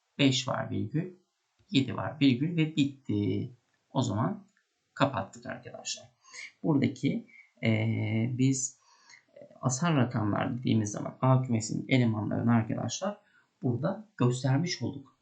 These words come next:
Hangi yöntemle? Liste yöntemiyle göstermiş olduk arkadaşlar. Şimdi liste yöntemiyle gösterdiğimiz elemanları da her elemanı bakın bir tane, e, virgülle ayırıyorum arkadaşlar.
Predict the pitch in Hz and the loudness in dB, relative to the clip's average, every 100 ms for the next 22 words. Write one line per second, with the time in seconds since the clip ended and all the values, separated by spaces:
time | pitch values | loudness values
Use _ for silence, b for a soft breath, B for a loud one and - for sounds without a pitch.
0 | - 139 117 98 101 113 160 143 127 - | 2 4 4 2 -2 -4 -2 0 -2 -2
1 | 147 127 123 107 95 98 110 - - 113 | -4 -2 -2 -4 -4 -4 -6 -8 -8 -6
2 | 165 - - - - - - - - - | -4 -6 -12 -16 -14 -14 -14 -16 -10 -10
3 | - _ B B B B - 208 135 143 | -10 _ B B B B -8 -4 -2 -4
4 | - 202 190 196 190 190 190 190 196 185 | -4 -6 -4 -4 -2 -2 -4 -4 -2 -2
5 | 185 190 185 - 165 180 175 165 151 151 | -2 -6 -8 -8 -4 -4 -2 0 2 0
6 | 190 240 B B B _ 156 160 160 160 | 0 -6 B B B _ 0 2 0 0
7 | 156 156 165 165 B B _ 156 165 160 | 0 -2 -2 -4 B B _ -2 0 0
8 | 160 160 160 170 - - 143 143 143 139 | 0 -4 -2 -2 -4 -2 0 0 0 -2
9 | 135 131 139 143 160 170 143 117 107 - | -4 2 2 2 -2 -4 0 -2 -2 -10
10 | _ 123 120 120 - 117 110 110 120 - | _ 0 0 0 -2 -2 -2 -4 -10 -8
11 | - 190 196 | -6 -6 -6